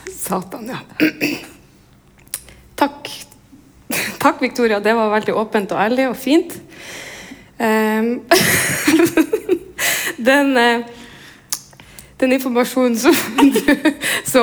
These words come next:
åpenhjertig har delt med oss, den har jeg lastet ned i kjernen min. Og jeg er helt sikker på at når vi går ut i, eh, småskogen i morgen, så, så kommer vi til å kjenne heksa sitt nærvær.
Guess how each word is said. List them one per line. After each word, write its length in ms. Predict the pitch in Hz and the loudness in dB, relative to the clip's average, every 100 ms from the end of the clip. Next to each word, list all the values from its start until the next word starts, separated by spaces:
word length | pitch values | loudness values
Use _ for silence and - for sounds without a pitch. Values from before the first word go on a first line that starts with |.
| 220 | 4
åpenhjertig 420 | 262 247 226 220 196 | 0 0 0 2 0
har 120 | 196 | 4
delt 320 | 226 196 - | 2 2 0
med 160 | 196 - | 0 2
oss, 320 | 330 - - - - - - - - | 2 0 -8 -12 -12 -12 -12 -16 -2
den 220 | 220 240 | 0 4
har 180 | 226 214 | 4 6
jeg 220 | 214 214 | 6 4
lastet 380 | 214 226 226 208 | 2 0 -2 2
ned 300 | 208 202 190 | 4 2 2
i 100 | 196 | 0
kjernen 420 | 190 196 202 214 | 2 2 2 2
min. 200 | 175 196 - - _ _ _ - - _ _ _ - - - _ _ _ | 0 -2 -8 -20 _ _ _ -20 -20 _ _ _ -16 -16 -18 _ _ _
Og 80 | - | 2
jeg 80 | 240 | 4
er 60 | 233 | 4
helt 160 | 262 | 0
sikker 240 | - 214 190 | 2 0 0
på 80 | 190 | -2
at 120 | 202 | -2
når 100 | 196 | 0
vi 120 | 220 190 | 0 2
går 280 | 202 196 | 2 2
ut 240 | - 202 190 | 0 -2 2
i, 100 | 170 180 180 175 | 2 2 2 0
eh, 280 | 170 175 180 - - | 0 -2 -4 -10 -16
småskogen 760 | - 196 196 - 220 190 165 175 | -6 -4 -4 -2 -2 -2 0 0
i 80 | |
morgen, 280 | 180 196 180 | 0 0 -2
så, 180 | 170 185 170 175 170 175 - - - _ _ - | -2 -2 -2 -2 -4 -8 -12 -20 -20 _ _ -16
så 100 | - | -4
kommer 200 | 226 202 | 0 2
vi 100 | 202 | 2
til 80 | 196 | 2
å 60 | 185 | -2
kjenne 380 | - 202 208 170 | -2 -2 0 0
heksa 320 | 185 - 156 | -2 -4 -4
sitt 200 | 175 170 | -4 -2
nærvær. 320 | 180 208 196 | -2 -2 -4